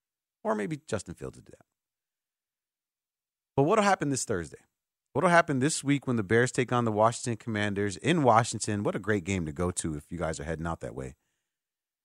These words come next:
But if the Bears lose, whether it be in embarrassing fashion or just a regular loss, another loss piled on to the, to what has happened to the Chicago Bears team, do you fire Matt Eberflus? I say no.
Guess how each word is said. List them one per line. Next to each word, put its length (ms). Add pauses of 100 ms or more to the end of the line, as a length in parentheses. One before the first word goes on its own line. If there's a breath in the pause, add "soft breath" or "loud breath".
(460)
But 80
if 80
the 80
Bears 340
lose, 240
whether 260
it 120
be 420 (460)
in 100
embarrassing 600
fashion 520 (480)
or 80
just 160
a 40
regular 360
loss, 380
another 480
loss 280
piled 360
on 280
to 140
the, 140 (160)
to 100
what 200
has 120
happened 280
to 60
the 80
Chicago 360
Bears 200
team, 280 (720)
do 100
you 100
fire 280
Matt 180
Eberflus? 500 (200)
I 80
say 180
no. 340